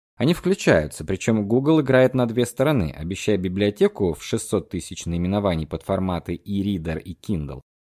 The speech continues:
А дальше все пойдет по нарастающей, как снежный ком в мягкую сырую зиму. Осталась, в общем, одна ложечка дегтя. Действительно, Kindle штуковина с обратной связью в худшем смысле слова.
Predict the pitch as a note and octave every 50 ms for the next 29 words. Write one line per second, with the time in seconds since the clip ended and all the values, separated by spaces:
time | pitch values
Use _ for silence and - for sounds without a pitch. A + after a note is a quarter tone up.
0 | _ _ - E2 E2 E2 F#2 A#2+ D3 E3 E3+ E3+ - - D#3+ D3 - - A2+ -
1 | - A#2+ A2 F#2 F#2 G2 - A2 G2+ G2+ G#2+ G#2 - - - E2+ D#2+ F2 F#2+ -
2 | - B2 A#2 - A#2 - - - F#2+ F2 E2 E2 F#2 E2+ - - G2+ G#2+ B2 B2
3 | G2+ F2+ D#2+ E2 E2 - - - G#2+ - - F#2 E2+ D#2+ E2+ F#2+ G2+ G2 E2+ C#2
4 | - - - _ _ _ _ _ _ _ _ _ - - G2 - G#3 A3 A3+ G#3
5 | - - F3+ F3+ - - E3+ D#3+ C#3+ - A#2 A#2 B2 C3+ C#3 C3+ C3 C3 B2+ A#2
6 | A#2+ - - - C3 A#2+ A#2 G#2 E2 C2 - _ _ _ _ _ _ _ _ _
7 | - F#2 F#2 A#2+ C3+ C3+ C3+ - B2 G2 - - - D2 D#2 D2+ - - A2+ A#2
8 | A#2+ C3 C3 - - D3 - - D3 D3 C#3+ C#3+ C#3+ C3+ - - C3 B2+ C3 B2+
9 | B2+ - B2+ A#2+ - - - - C3+ C3+ C3+ B2 A#2+ B2+ C3 C3 - - - B2+
10 | A#2+ - - B2 B2 A#2+ - B2+ B2+ B2 - - C3+ C3 - - E3 D#3 B2 F2
11 | - -